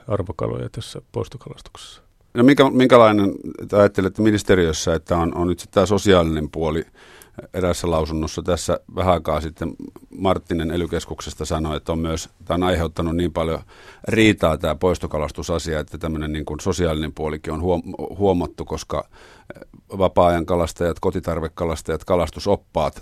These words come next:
Speaker 2: on raportoinut näistä merkittävistä kuhasaaliin pienentymisistä juurikin näillä poistokalastusalueilla.
Speaker 1: Niin mä oon ymmärtänyt, että Markku Marttinen on todennut, että tämä sosiaalinen aspekti pitää myös ottaa huomioon ja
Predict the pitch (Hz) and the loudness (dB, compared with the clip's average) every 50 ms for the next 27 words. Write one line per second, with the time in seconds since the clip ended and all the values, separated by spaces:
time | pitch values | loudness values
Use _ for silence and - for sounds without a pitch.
0 | - _ - 82 76 76 - - 82 80 78 - 82 76 - - 82 78 80 76 | -18 _ -10 -8 -8 -8 -8 -6 -8 -6 -4 -4 -6 -6 -4 -6 -4 -4 -4 -8
1 | - - 87 82 80 - - 82 82 85 85 - 78 - - 78 73 78 - - | -8 -8 -8 -8 -8 -6 -6 -4 -4 -4 -4 -6 -10 -10 -10 -8 -8 -8 -10 -10
2 | 76 - 90 82 80 76 - 76 71 73 76 73 - 82 80 73 71 69 69 - | -10 -8 -6 -6 -6 -6 -6 -6 -6 -6 -6 -8 -6 -4 -4 -4 -4 -6 -10 -10
3 | - - 76 76 - - - - - - - _ _ _ - 85 80 73 69 71 | -12 -14 -14 -14 -16 -18 -18 -20 -20 -20 -20 _ _ _ -8 -6 -6 -6 -8 -8
4 | 71 73 71 69 69 69 73 - - _ - - _ - _ - - - - 117 | -8 -6 -6 -6 -6 -8 -8 -10 -12 _ -20 -20 _ -20 _ -20 -8 -6 -6 -6
5 | - 82 76 80 73 71 69 - - - 82 78 73 69 65 - - 85 - - | -6 -8 -8 -6 -6 -6 -8 -10 -8 -6 -6 -4 -4 -4 -6 -8 -10 -12 -16 -20
6 | _ _ _ _ _ _ _ _ _ _ _ _ _ _ - - - - - - | _ _ _ _ _ _ _ _ _ _ _ _ _ _ -20 -20 -20 -20 -20 -20
7 | _ _ _ _ _ - 233 - _ 151 127 127 135 135 131 127 123 127 127 117 | _ _ _ _ _ -20 -20 -20 _ -4 0 0 2 4 6 6 6 6 6 4
8 | 117 107 - - 110 107 107 101 - _ - - 110 104 104 107 113 113 - - | 2 0 0 -4 -2 -2 -2 -2 -4 _ -4 -2 -2 -2 0 0 -2 -2 -2 -2
9 | 110 107 113 - - - 107 107 104 101 98 101 101 95 - - 110 98 98 95 | 2 2 2 0 -2 -6 -4 -4 -2 -2 -2 -4 -4 -6 -2 -2 -2 0 0 -2
10 | 95 92 92 90 - - - - 110 107 107 101 87 73 - - _ _ _ _ | -2 -2 -4 -4 -6 -10 -2 0 2 4 4 4 2 0 -6 -12 _ _ _ _
11 | _ _ _ _ _ _ _ _ _ _ _ _ - - - _ _ _ _ _ | _ _ _ _ _ _ _ _ _ _ _ _ -12 -12 -12 _ _ _ _ _
12 | _ _ - - 135 123 110 123 120 117 117 117 117 117 117 110 - - 123 - | _ _ -2 2 2 4 6 6 6 6 4 2 0 0 -2 -4 -4 -8 -12 -12
13 | - 117 - 113 - 113 110 110 110 110 98 98 - _ - 113 104 110 107 107 | -12 -12 -12 -6 -4 -4 -2 -2 -2 -2 -4 -6 -8 _ -2 -2 -2 0 -2 -2
14 | 107 113 113 113 110 - - | -2 -2 -4 -2 -2 -2 -4